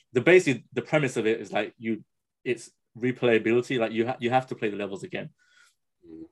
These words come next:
Speaker 1: because there's a checkpoint system in, in, in that once you say you finish stage one and you're age thirty-four, and then you go through stage two, you die before getting to the end, and you're age seventy, and you can't,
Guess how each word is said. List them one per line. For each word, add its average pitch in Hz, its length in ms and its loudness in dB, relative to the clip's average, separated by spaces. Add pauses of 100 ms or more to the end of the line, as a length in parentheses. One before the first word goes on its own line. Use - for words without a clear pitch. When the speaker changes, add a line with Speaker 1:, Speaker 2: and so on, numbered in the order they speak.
(100)
Speaker 1:
because 120 400 0
there's 120 180 2
a 117 40 2
checkpoint 127 440 -2
system 117 300 -2
in, 107 120 -4
in, 117 220 -8
in 110 100 -6
that 104 240 0 (140)
once 117 360 -4
you 110 320 -2
say 117 160 -4
you 110 80 0
finish 117 240 -2
stage 107 300 2
one 101 160 -4
and 101 120 -8
you're 101 280 -4
age 101 440 -2 (460)
thirty-four, 107 600 -2 (1600)
and 113 120 -2
then 110 140 2
you 107 320 0
go 120 240 4
through 120 140 0
stage 110 280 0
two, 117 80 -6
you 98 140 -10
die 110 380 4
before 104 280 -4
getting 101 180 -8
to - 80 -14
the 101 120 0
end, 98 160 -4
and 101 100 -10
you're 98 100 -4
age 98 180 -4
seventy, 98 380 -8
and 98 200 -12
you 101 80 -6
can't, 117 300 2